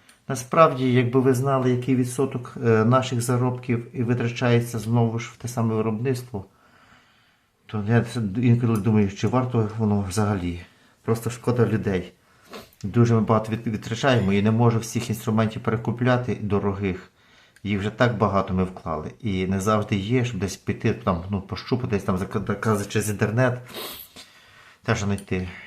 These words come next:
І сьогодні покажу розві-, розвідний ключик. Розвідний ключик, який приїхав з Аліекспрес. Скажем так, е, купували ми його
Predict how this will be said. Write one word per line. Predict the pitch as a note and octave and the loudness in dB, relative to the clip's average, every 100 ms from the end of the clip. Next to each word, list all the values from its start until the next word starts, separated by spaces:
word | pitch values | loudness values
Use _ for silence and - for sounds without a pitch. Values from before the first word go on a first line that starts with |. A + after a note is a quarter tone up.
| - | -8
І | A#2+ G2 G2 F2+ | -2 0 0 -2
сьогодні | - A#2 A#2+ B2 A#2+ A#2 - - _ | -2 0 2 2 4 2 -2 -18 _
покажу | - A#2 G#2+ G#2 | -4 -2 0 0
розві-, | G#2 G#2 A2+ G2+ | 0 0 0 0
розвідний | G2+ A2 A2+ | -2 -2 -2
ключик. | - F#3 - - - _ _ _ B3+ - _ - _ _ - - - - - | -4 -8 -8 -16 -20 _ _ _ -20 -20 _ -20 _ _ -16 -16 -16 -18 -10
Розвідний | G#2 A2+ A2+ A2+ A2 A2+ A2+ C3 | -6 -4 -4 0 2 4 4 2
ключик, | B2 A#2 F#2+ - F#2+ - - - - - - | 2 2 2 2 -4 -6 -14 -14 -18 -20 -14
який | A2 A2 | -2 0
приїхав | G#2 G2 G#2 B2 - G2+ | 0 0 -2 -2 4 4
з | F2+ - - | 4 -2 -4
Аліекспрес. | A2 G#2 A#2+ A#2 - - G#2 F2 - - _ _ _ - - _ _ _ - | 0 2 4 2 0 -4 0 0 -2 -14 _ _ _ -20 -20 _ _ _ -16
Скажем | - C3 B2+ A#2+ | -2 4 4 4
так, | A#2+ F#2+ - - _ _ _ _ - | 2 2 0 -18 _ _ _ _ -6
е, | G2+ F#2 | -4 -2
купували | - A2+ A#2 A2 B2+ A#2+ | -2 -2 2 6 8 8
ми | A2+ A2+ | 8 6
його | A2 A2 G#2+ | 6 4 2